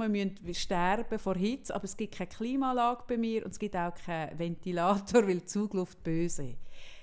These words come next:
Hey, so habe ich die letzten vierundvierzig Jahre verbracht. Und jetzt ist es ja wirklich, also jetzt ist es ja schon wieder vorbei, aber vor ein paar Wochen ist es ja so unglaublich heiß gewesen. Und ich bin ja da innen wirklich in meinem eigenen Saft geschmort, oder?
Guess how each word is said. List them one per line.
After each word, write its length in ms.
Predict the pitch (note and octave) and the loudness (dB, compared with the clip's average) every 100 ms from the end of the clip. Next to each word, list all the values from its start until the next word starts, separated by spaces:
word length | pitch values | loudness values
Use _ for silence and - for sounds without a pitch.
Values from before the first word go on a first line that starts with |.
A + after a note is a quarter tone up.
| - - | -16 0
Hey, 120 | A3 | 2
so 160 | C4 | 4
habe 140 | B3+ B3+ | 2 0
ich 100 | - | 0
die 120 | G#3+ | -2
letzten 520 | F#3+ G3+ - A#3 A3 | 0 -2 -4 -4 -6
vierundvierzig 580 | - G#3 G#3 G#3+ G3+ - | -4 -2 -2 -2 -6 -6
Jahre 200 | F3 E3+ | -4 -4
verbracht. 680 | F3 E3+ - D3+ C#3 - - - - - - - - - - - - | -6 -8 -6 -4 -4 -6 -10 -14 -16 -18 -16 -14 -14 -16 -20 -20 0
Und 340 | A3 A#3+ B3 - - | 4 6 4 -2 0
jetzt 340 | A3+ A#3+ B3 | 4 4 2
ist 100 | C4+ | 0
es 60 | - | 2
ja 120 | G#3+ | 2
wirklich, 240 | A3 - | 2 0
also 140 | F3+ G3 | 0 2
jetzt 200 | G3+ G3+ | 2 0
ist 80 | F#3+ | -4
es 60 | |
ja 80 | F#3 | -2
schon 160 | F#3+ F3 | 0 0
wieder 160 | E3+ | 0
vorbei, 420 | D#3+ E3 E3+ F3 D#3 | -2 -4 -2 0 0
aber 120 | D#3 | -2
vor 140 | D3+ | -2
ein 140 | F3 - | -4 4
paar 280 | G3+ G#3+ G3+ | 8 8 6
Wochen 220 | A#3 A#3 | 2 2
ist 140 | G#3 | -2
es 100 | G3+ | 0
ja 60 | A3 | 0
so 60 | - | 4
unglaublich 760 | B3 D4+ D#4+ G#3+ G3+ G#3+ G#3 | 4 6 4 4 4 2 -2
heiß 320 | F3 D#3 E3 | 0 0 -4
gewesen. 140 | - - | -6 -6
Und 80 | A#3+ | -4
ich 60 | |
bin 80 | - | -2
ja 80 | C4+ | 0
da 80 | A3 | 0
innen 400 | - A#3 C4 A#3 | 0 0 2 0
wirklich 340 | B3+ - A#3 | -2 -6 -4
in 80 | A3 | 0
meinem 220 | A3 G3 | 0 0
eigenen 400 | F3+ F3 G3 G3+ | -2 -2 -2 -4
Saft 480 | F#3+ F#3 B3 - - | -2 0 -2 -6 -12
geschmort, 640 | - F#3+ F#3 A3+ - - | -4 -2 0 0 -2 -2
oder? 260 | F#3+ G#3 | -2 0